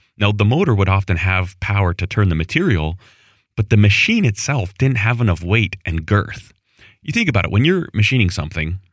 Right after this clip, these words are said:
your cutter is, is kinda hitting and pushing against that material. That material's held, uh, in with the chuck, and that chuck's connected to the spindle and the drivetrain and the motor. And if that whole thing altogether is not heavy,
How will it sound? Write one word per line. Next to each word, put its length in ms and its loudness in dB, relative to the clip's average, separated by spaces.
your 120 0
cutter 500 0
is, 340 -2
is 100 -6
kinda 220 -2
hitting 500 0
and 200 0
pushing 420 0
against 540 -4
that 180 -2
material. 580 -2
That 100 -8
material's 400 0
held, 400 0
uh, 240 -4
in 200 0
with 160 -4
the 80 -4
chuck, 440 -2
and 80 -6
that 140 -6
chuck's 260 -2
connected 380 -2
to 60 -16
the 100 -6
spindle 500 0
and 100 -8
the 80 -2
drivetrain 640 2
and 160 -2
the 60 -2
motor. 260 4
And 100 4
if 100 0
that 120 2
whole 240 2
thing 320 0
altogether 840 -2
is 160 -2
not 160 4
heavy, 600 -2